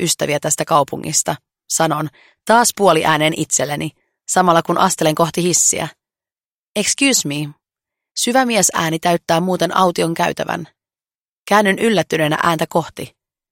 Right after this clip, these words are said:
Selvästi joku toinenkin täällä työskentelee puoli yhdeksään asti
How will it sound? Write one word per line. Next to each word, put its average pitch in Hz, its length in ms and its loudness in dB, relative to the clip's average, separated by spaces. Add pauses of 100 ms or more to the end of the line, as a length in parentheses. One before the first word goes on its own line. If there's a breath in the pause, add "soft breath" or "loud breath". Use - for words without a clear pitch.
(260)
Selvästi 233 520 0
joku 190 220 -2
toinenkin 151 400 0
täällä 156 240 0
työskentelee 156 600 -2
puoli 196 240 2
yhdeksään 160 520 -2
asti 165 240 -2